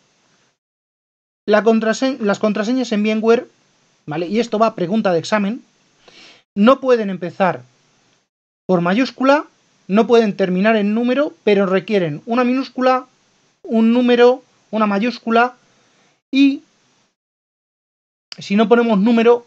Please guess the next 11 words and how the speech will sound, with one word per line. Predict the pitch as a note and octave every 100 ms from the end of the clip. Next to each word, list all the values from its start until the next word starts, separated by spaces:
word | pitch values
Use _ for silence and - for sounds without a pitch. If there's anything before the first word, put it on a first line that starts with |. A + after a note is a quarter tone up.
| -
va | F3+
a | G3+
requerir | G#3 F#3+ A3 G#3
mínimo | G#3 G#3+ G#3+ A3+ A#3 _ _ _ _
un | G#3+ G#3
carácter | G3+ F#3 G#3
especial | F3 - C#3 F#3 B2 - _ _ _ _ _
y | - G3
un | G#3+
mínimo | A3 A#3 A#3+ C#4+ - _
de, | F3+ D#3+ G#3 B3